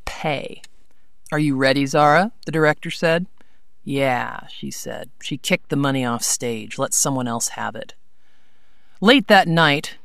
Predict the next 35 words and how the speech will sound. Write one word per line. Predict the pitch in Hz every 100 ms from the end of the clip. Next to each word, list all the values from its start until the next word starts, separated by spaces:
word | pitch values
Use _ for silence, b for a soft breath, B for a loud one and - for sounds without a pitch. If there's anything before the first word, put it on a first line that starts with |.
| -
after | 156 156 -
the | 151
director | 156 151 156 - 147
wished | 139 156 -
them | 143 139
luck | 151 131 139
and | 135 127
Zara | 135 151 151
showered | 135 - 147 147 143
off | 135 -
the | 135
fake | - 143 -
blood, | - 156 143 117 B B B
she | - 233
went | 254 254
in | 226
search | - - 208 - 160
of | -
her | 170
revenge. | 165 147 143 117 - - - - - - - -
Rodney, | 226 233 180 139 120 170 -
the | 160
doorman | 156 180 180 156 151
at | -
Damien's | 156 160 151 139 131
basement, | 165 156 - 127 -
refused | 208 - 330 339 220
at | -
first, | - 143 - - -
but | 156
Zara | 151 165 185 147 131
wouldn't | 147 156 -
let | 147
it | - 147
go. | 131 - -